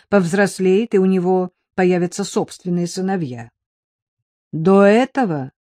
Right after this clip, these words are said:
многое может случиться».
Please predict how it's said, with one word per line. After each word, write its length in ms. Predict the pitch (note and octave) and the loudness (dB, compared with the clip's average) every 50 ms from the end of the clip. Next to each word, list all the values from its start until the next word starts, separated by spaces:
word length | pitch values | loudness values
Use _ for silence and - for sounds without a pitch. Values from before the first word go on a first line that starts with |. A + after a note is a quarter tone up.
| _ _ _ _ _ _ _ | _ _ _ _ _ _ _
многое 760 | F#3+ G3 G3+ G3+ G3+ G#3 G#3 G#3 G#3 G#3 G3+ A3 A#3 B3+ B3+ | 2 4 6 8 8 8 6 6 4 4 4 2 2 4 4
может 520 | A#3 G#3+ F#3+ F#3 F3+ F3+ F3+ G#3 A3 - - | 4 2 2 2 0 0 -2 -4 -6 -6 -12
случиться». 1040 | - - C4+ C#4 - _ - - D3+ C#3+ B2+ - _ - - - C#3+ C#3 C#3 C#3 | -10 -8 -8 -8 -8 _ -12 -8 -8 -8 -8 -8 _ -20 -16 -14 -12 -10 -10 -12